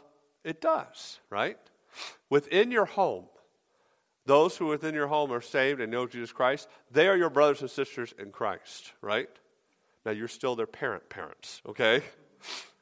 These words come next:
But you are also their brother and sister in Christ. You are part of the body of Christ together.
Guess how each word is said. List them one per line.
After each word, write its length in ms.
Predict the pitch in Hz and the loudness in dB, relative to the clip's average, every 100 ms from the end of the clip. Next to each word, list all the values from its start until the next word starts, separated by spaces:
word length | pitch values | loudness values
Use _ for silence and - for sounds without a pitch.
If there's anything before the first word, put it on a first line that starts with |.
| _ - | _ 8
But 340 | 156 - - - | 8 8 -2 -12
you 500 | 127 170 180 180 - - | -2 4 4 2 -4 0
are 120 | 135 | 4
also 380 | 143 151 170 151 | 8 8 6 0
their 140 | 127 113 | -4 0
brother 200 | 135 127 | 0 0
and 100 | 120 | -4
sister 260 | 131 - | -8 -6
in 60 | 107 | 0
Christ. 320 | 147 127 - | 4 4 2
You 120 | 156 | 4
are 80 | 135 | 4
part 380 | - 185 190 196 | 6 10 10 10
of 300 | 160 160 131 | 6 6 6
the 120 | 135 | 4
body 720 | 127 - 139 156 170 127 123 | 4 8 12 12 12 8 0
of 300 | - 120 113 - | 2 0 0 4
Christ 680 | 165 151 120 117 - - | 8 10 8 2 -10 -18
together. 580 | - 135 143 156 147 107 | -10 -2 4 4 4 0